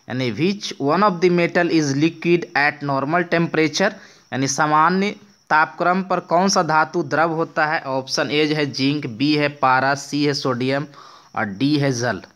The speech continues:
बताइए इस क्वेश्चन में आप लोग को वेट करना चाहूँगा। ट्वेंटी सिक्स नंबर क्वेश्चन जो है ये काफ़ी इंटरेस्टिंग क्वेश्चन लग रहा है हमें। कौन सा धातु साधारण तप-, ताप पर, तापक्रम पर द्रव होता है? जिंक, पारा, सोडियम और जल।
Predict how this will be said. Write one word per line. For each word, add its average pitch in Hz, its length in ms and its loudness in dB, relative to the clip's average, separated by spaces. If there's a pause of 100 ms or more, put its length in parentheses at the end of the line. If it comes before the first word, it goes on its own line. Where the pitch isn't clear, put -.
बताइए 135 420 -2
इस - 560 -16
क्वेश्चन 147 380 0
में 170 100 2
आप 165 120 -2
लोग 165 120 -2
को 165 80 0
वेट 156 220 0
करना 160 300 0
चाहूँगा। 156 440 -2
ट्वेंटी 147 400 -4
सिक्स 151 300 -6
नंबर 151 240 -2
क्वेश्चन 147 420 -4
जो 147 80 0
है 139 80 2
ये 143 80 -2
काफ़ी 131 340 -2
इंटरेस्टिंग 139 500 -4
क्वेश्चन 135 300 -4
लग 127 140 -4
रहा 120 160 0
है 117 60 0
हमें। 131 220 -6 (720)
कौन 151 220 2
सा 175 160 2
धातु 147 360 0
साधारण 151 420 -2 (120)
तप-, 151 180 -2 (420)
ताप 147 380 2
पर, 151 220 0 (160)
तापक्रम 143 520 0
पर 156 220 0
द्रव 127 360 -2
होता 107 340 -6
है? 98 160 -6
जिंक, 151 340 0 (120)
पारा, 131 320 4
सोडियम 131 500 -2
और 135 200 0
जल। 107 260 -6